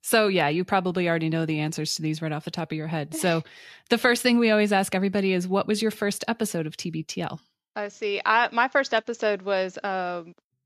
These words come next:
Speaker 2: one thousand six hundred thirty-nine. It's
Speaker 1: Wow.
Speaker 2: dan-, yeah, it's Dangerous Road Trip, where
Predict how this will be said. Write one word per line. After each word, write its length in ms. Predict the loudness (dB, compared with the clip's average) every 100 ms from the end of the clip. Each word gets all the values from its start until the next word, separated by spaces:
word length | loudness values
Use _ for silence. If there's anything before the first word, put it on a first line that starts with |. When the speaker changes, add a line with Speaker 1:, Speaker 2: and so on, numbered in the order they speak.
| _ _ _ _
Speaker 2:
one 160 | -4 0
thousand 300 | 0 0 -6
six 200 | -10 -10
hundred 320 | -8 -8 -6
thirty-nine. 500 | -6 -6 -6 -6 -6 -16 _
It's 120 | _ -20 -6
Speaker 1:
Wow. 280 | -4 2 2
Speaker 2:
dan-, 260 | 2 0 -8
yeah, 360 | 2 6 6 4
it's 180 | 2 2
Dangerous 760 | 2 4 4 2 2 -4 -10 -2
Road 340 | 2 4 2
Trip, 400 | 0 0 0 -4 -8
where 520 | 0 4 4 4 2